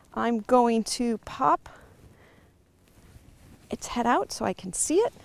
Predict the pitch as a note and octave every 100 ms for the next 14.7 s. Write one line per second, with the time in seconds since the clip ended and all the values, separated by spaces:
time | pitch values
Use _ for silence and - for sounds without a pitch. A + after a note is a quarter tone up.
0 | - A4+ C5 F#4 F#4 F#4 F4 E4 E4 E4
1 | D#4+ - C#4+ D4+ D4 A#3 G#3+ - - -
2 | _ - - - - _ _ _ - -
3 | - - - C#4 A#3 G#3 G3 G3 - -
4 | - _ - - _ _ - - - _
5 | _ - B3 - - - F3 F#3 F#3+ F#3
6 | - F3+ F#3+ F#3 - F3+ F3+ F3+ F#3 -
7 | _ _ _ _ _ _ G#3+ G#3 E3+ D3+
8 | F3 F3+ - - _ _ _ _ _ _
9 | _ _ _ - - A3 F#3+ - - G3
10 | G#3+ G#3 A3 G#3 F3+ - - A3+ D4+ D#4
11 | - - C#4 G4+ G#4+ B3+ G3+ F3+ - -
12 | - G2+ G2+ - - - _ - - C4+
13 | C#4+ C#4 D4 D4 - C4+ B3 C4 D#4+ F#4
14 | - G#3+ F#3+ B3 - - -